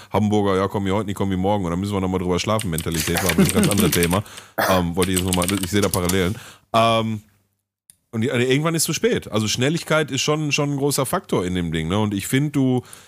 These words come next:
Speaker 1: hättest dich dann halt vielleicht nicht vor zehn Wochen, als ihr noch richtig gut da stand in der Tabelle, aber dann so nach fünf, sechs Spielen in Folge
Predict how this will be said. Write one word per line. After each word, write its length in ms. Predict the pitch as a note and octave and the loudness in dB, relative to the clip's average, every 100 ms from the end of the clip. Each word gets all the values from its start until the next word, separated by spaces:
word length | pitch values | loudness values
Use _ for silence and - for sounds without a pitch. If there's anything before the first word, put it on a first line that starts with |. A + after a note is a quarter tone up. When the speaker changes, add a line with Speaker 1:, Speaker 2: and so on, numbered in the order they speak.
| - _ _ | -20 _ _
Speaker 1:
hättest 380 | A#2+ D3 - C#3+ | 0 2 0 0
dich 180 | D3 - | -2 2
dann 280 | C3 C3+ | 0 2
halt 340 | B2 B2+ C3+ C3 | 2 2 2 -2
vielleicht 460 | - A2 A2+ A2+ | -6 -2 -2 0
nicht 180 | B2 A#2+ | -4 -6
vor 240 | - A#2 G#2+ | -2 0 0
zehn 280 | A2+ G2+ | 0 0
Wochen, 280 | A#2 D#3 F#3+ | 0 -2 -4
als 220 | B2 A#2+ | 0 -2
ihr 100 | B2 | 0
noch 140 | A#2 G#2+ | -2 -2
richtig 240 | A2+ G2+ | -4 -4
gut 220 | F2+ D#3 | -2 0
da 100 | E3+ | 0
stand 300 | D#3+ D#3+ D#3+ | 0 -2 -4
in 80 | D3 | -2
der 100 | D#3 | -2
Tabelle, 400 | C#3+ C#3+ D3+ D#3 | 0 0 2 2
aber 220 | B2 B2 | 0 0
dann 160 | A#2 A#2+ | 0 0
so 100 | A#2 | 0
nach 220 | A2+ A2 | 0 -2
fünf, 260 | - C3+ C#3 | -2 -2 0
sechs 240 | B2+ B2 | -2 -4
Spielen 320 | - B2 C3 | -2 0 0
in 120 | B2+ A2 | 0 0
Folge 480 | A#2+ C3 C3 C3+ | 0 2 2 0